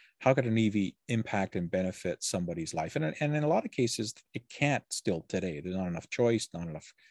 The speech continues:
prices are high. There's all kinds of reasons, but, you know, um, I see you guys just did a show about what's coming up in twenty twenty-two this year, and it, I did one too recently. So it's just mind-boggling the number of E Vs that are coming out, and that's what we need for consumers: more choice,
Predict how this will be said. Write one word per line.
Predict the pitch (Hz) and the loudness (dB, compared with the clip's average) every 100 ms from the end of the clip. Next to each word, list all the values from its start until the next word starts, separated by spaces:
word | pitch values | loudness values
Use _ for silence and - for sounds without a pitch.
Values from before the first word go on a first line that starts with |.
| _ - | _ 4
prices | 117 117 104 | 4 4 0
are | 90 | 0
high. | - 98 101 98 | 0 0 2 2
There's | 87 | 0
all | 95 92 | -2 -2
kinds | 98 92 | -4 -4
of | 85 85 | -2 0
reasons, | 104 98 85 82 - | 0 0 -4 -6 -2
but, | 95 - - - - - _ | -2 -2 -16 -20 -20 -20 _
you | 107 | 2
know, | 92 95 | 2 2
um, | 101 95 92 95 - - 104 | 0 0 -2 -4 -6 -4 0
I | 104 | 0
see | - | 2
you | 98 | 4
guys | 104 113 | 8 8
just | 95 101 - | 8 0 0
did | 98 | 0
a | |
show | 92 - 98 92 | 0 2 2 2
about | 87 92 92 | 2 0 0
what's | 95 - | -2 0
coming | 98 90 | 0 2
up | 92 - | -2 -4
in | |
twenty | 85 95 90 | -6 -4 -4
twenty-two | - 87 82 - 202 156 90 92 | -4 -8 -6 0 2 2 2 0
this | 151 170 - | 0 0 -2
year, | - 87 - | -2 -2 -2
and | 92 92 - - - - | -2 -4 -6 -20 -14 0
it, | 107 - | 0 4
I | 104 | 2
did | 104 98 | 4 2
one | 95 92 | 0 0
too | - 185 | 2 2
recently. | 104 - 90 87 | 2 -2 -4 -2
So | - 98 | 0 2
it's | 107 120 | 2 0
just | 143 - | 0 0
mind-boggling | 92 104 131 101 87 87 90 87 | 0 2 2 2 2 0 -2 -2
the | 87 | -4
number | 87 87 | -4 -4
of | 82 | -4
E | 87 | -4
Vs | 82 87 90 | -4 -4 -4
that | 82 | -6
are | |
coming | - 95 85 | -4 -4 -2
out, | 98 90 | -2 -2
and | - 95 | -2 0
that's | 107 123 | 2 2
what | - 104 | 0 0
we | 104 | -2
need | 90 90 90 | 0 -2 -4
for | - | -8
consumers: | - 87 - 95 80 76 - | -8 -6 -2 -2 -2 -6 -4
more | 107 120 | -2 0
choice, | - 101 98 | 2 2 2